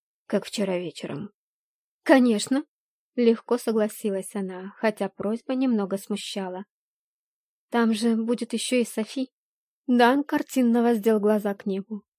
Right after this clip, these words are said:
и тут Ева рассмеялась. "Как это мило!" Прокатился по улочке манерный и насмешливый голос.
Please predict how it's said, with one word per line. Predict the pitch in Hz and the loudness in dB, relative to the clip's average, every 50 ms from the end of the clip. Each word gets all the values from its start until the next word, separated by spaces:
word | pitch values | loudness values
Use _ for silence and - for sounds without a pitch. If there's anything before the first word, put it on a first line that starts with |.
| _ _ | _ _
и | _ 233 233 220 | _ -2 -2 -2
тут | - - 233 240 277 - - _ | 0 -2 -2 -2 -2 -8 -6 _
Ева | 254 233 233 247 214 196 190 | 0 2 4 4 2 2 0
рассмеялась. | 196 208 - - - 220 214 208 196 190 190 190 202 202 - - _ _ _ _ _ _ _ _ _ _ _ _ _ _ _ _ _ _ _ _ _ _ | -2 -4 -8 -6 -4 -2 -2 0 -2 -4 -6 -8 -12 -14 -14 -20 _ _ _ _ _ _ _ _ _ _ _ _ _ _ _ _ _ _ _ _ _ _
"Как | _ 190 214 311 427 571 587 - - - | _ -6 -4 -4 -4 -4 -6 -8 0 2
это | 453 440 - - 370 339 330 | 2 2 4 6 8 10 12
мило!" | 311 302 285 269 262 262 269 262 254 247 233 233 220 214 214 214 214 240 226 - _ _ _ _ _ _ _ _ _ _ _ _ _ _ _ _ | 12 12 12 12 10 10 10 10 8 8 6 6 6 4 4 4 2 2 0 -4 _ _ _ _ _ _ _ _ _ _ _ _ _ _ _ _
Прокатился | _ - 208 220 - 220 214 - 233 226 220 - - 220 | _ 0 0 4 4 2 2 2 0 0 0 0 -4 -4
по | 208 - 202 196 | -2 0 0 0
улочке | 196 202 226 254 254 240 - - - 269 | 0 0 0 0 -2 -4 -6 -8 -4 0
манерный | 240 220 214 202 196 196 196 214 240 277 262 262 269 - _ | 2 2 2 2 2 2 2 0 -2 -2 -4 -4 -6 -8 _
и | _ 269 277 | _ 0 2
насмешливый | 254 247 240 - - 214 196 202 - - 214 196 196 202 | 2 2 0 -2 -2 -2 -2 -2 -2 -4 -2 0 0 0
голос. | 185 185 185 185 180 196 202 - - _ | 0 0 -2 -2 -2 -6 -10 -12 -16 _